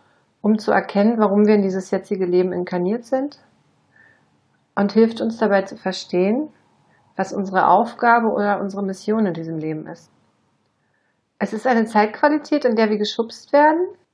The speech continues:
vorwärts zu gehen und uns zu erkennen,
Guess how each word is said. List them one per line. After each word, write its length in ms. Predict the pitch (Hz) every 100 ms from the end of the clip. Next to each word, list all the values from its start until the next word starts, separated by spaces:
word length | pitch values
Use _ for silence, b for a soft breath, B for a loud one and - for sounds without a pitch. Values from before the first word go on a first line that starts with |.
| _ -
vorwärts 600 | - - 220 277 285 -
zu 120 | - 254
gehen 380 | 254 269 294
und 180 | 254 214
uns 260 | 214 214 -
zu 80 | -
erkennen, 680 | 196 - 190 196 262 320